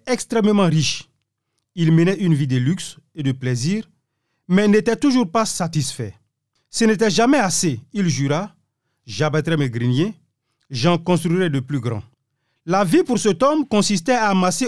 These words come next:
autant de richesses que possible. Était-il sage ? Jésus le traita d'insensé. D'insensé parce que Dieu ne faisait pas partie de sa vie.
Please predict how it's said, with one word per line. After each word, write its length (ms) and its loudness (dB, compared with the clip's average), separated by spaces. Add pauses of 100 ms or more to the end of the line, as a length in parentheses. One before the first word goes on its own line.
autant 420 2
de 120 4
richesses 400 0
que 80 0
possible. 560 -4 (520)
Était-il 460 2
sage ? 500 -2 (520)
Jésus 580 0
le 160 2
traita 320 -4
d'insensé. 640 -2 (560)
D'insensé 640 2
parce 240 -2
que 260 -2 (340)
Dieu 360 0 (160)
ne 120 4
faisait 300 0
pas 160 0
partie 300 -2
de 80 2
sa 180 -2
vie. 240 -2